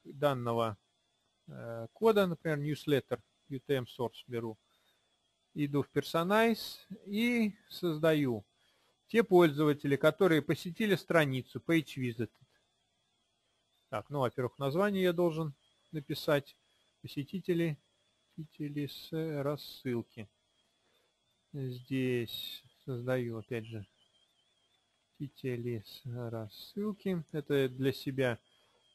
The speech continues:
э, full urls, то есть, э, адрес с-, contain содержит. И что содержит?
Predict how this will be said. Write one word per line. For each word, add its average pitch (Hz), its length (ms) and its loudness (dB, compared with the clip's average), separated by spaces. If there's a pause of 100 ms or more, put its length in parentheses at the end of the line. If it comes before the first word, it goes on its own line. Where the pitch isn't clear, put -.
(180)
э, 123 440 0 (160)
full 208 320 -2
urls, 147 540 -2 (120)
то 139 60 -6
есть, 123 200 -4
э, - 140 -16 (380)
адрес 147 540 0 (160)
с-, - 240 -20
contain 127 500 2
содержит. 117 640 0 (380)
И 214 80 -4
что 156 260 -2
содержит? 113 640 0